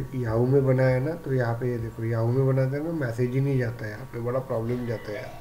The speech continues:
चलो अपन try कर लेते हैं, आप लोगों को field updation समझ में आ जाएगा। ओके, वो मैं clear करवा देता हूँ यहाँ पे, अभी work कर रहे हैं तो यहीं पे देखते हैं हम लोग। चलिए अपन वर्कफ्लो में जाते हैं हम लोग, सॉरी,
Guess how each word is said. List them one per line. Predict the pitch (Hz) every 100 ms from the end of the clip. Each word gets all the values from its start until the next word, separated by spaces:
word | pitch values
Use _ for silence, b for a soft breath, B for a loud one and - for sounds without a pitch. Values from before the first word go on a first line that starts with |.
| - - - B B B B - -
चलो | 143 131
अपन | 139
try | 131 127 127
कर | 139 135
लेते | 135 131
हैं, | 139
आप | 131
लोगों | 143 147
को | 143
field | 139 147
updation | 139 123 135 131 135
समझ | 127 117
में | 117 117
आ | 110
जाएगा। | 110 110 123 170 - B B B - -
ओके, | 127 151
वो | 147 135
मैं | 127 127
clear | 120 120
करवा | 113 113 107
देता | 101 101 104
हूँ | 101
यहाँ | - - -
पे, | 120 - - - - - - - 120
अभी | 117 117 113
work | 117 117 -
कर | 117
रहे | 117
हैं | 127
तो | 139
यहीं | 117 110
पे | 110
देखते | 107 - -
हैं | -
हम | -
लोग। | - - - - - - - - - - - - - - - - -
चलिए | 98 98
अपन | - 113 117
वर्कफ्लो | 113 117 127 127
में | 131
जाते | 127 127 135
हैं | 127
हम | 143
लोग, | 208 - B B B B B B B B B B B - - - -
सॉरी, | - 131